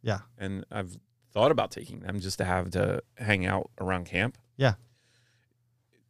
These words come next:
Speaker 2: It's not as, it's not a reliable situation.
Speaker 1: Yeah.
Speaker 2: I mean, y-, you could do it, but it's a lot of money.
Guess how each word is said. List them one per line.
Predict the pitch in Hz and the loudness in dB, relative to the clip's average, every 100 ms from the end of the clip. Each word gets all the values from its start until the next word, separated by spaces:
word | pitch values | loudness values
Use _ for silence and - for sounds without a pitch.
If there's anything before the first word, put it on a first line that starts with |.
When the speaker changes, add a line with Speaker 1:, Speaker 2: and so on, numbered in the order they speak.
| _ | _
Speaker 2:
It's | 110 - | -6 2
not | 143 147 | 2 2
as, | 95 - | 0 -2
it's | 101 - | -4 0
not | 131 | 2
a | 117 95 - _ - | 2 0 -6 _ -10
reliable | 104 101 98 98 92 | -2 4 6 4 2
situation. | - 95 98 95 107 78 - - | -2 -4 -2 -2 -2 -8 -12 0
Speaker 1:
Yeah. | 113 | 2
Speaker 2:
I | 104 | 4
mean, | 98 - | 0 -6
y-, | - - _ | -14 -20 _
you | 104 120 | -6 -4
could | 165 104 | -2 2
do | 139 170 | 4 6
it, | 151 - | 2 0
but | 113 104 | -2 -2
it's | - 113 | -2 -2
a | 117 | -2
lot | 98 110 110 117 | 0 2 4 2
of | 110 | 2
money. | 117 120 92 82 | 4 2 0 -4